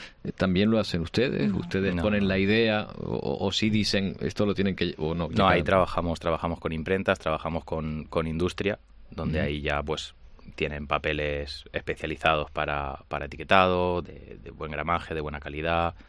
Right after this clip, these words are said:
Speaker 3: gestionan todos los procesos de impresión, de troquelado, etcétera.
Speaker 1: Bueno, pues yo les recomiendo que entren en la página web de Irubi, que vean sus trabajos, que me imagino que están todos expuestos ahí, ¿verdad,
Speaker 2: Mm.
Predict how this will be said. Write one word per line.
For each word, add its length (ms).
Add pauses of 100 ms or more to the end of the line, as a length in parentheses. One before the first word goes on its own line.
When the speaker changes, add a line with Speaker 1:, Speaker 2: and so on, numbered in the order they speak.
(240)
Speaker 3:
gestionan 360
todos 180
los 140
procesos 440
de 60
impresión, 640
de 160
troquelado, 580
etcétera. 340
Speaker 1:
Bueno, 200
pues 160
yo 100
les 160
recomiendo 460
que 80
entren 240
en 80
la 120
página 360
web 180
de 120
Irubi, 420
que 120
vean 220
sus 240
trabajos, 340
que 100
me 80
imagino 300
que 60
están 240
todos 300
expuestos 480
ahí, 160
¿verdad, 320
Speaker 2:
Mm. 160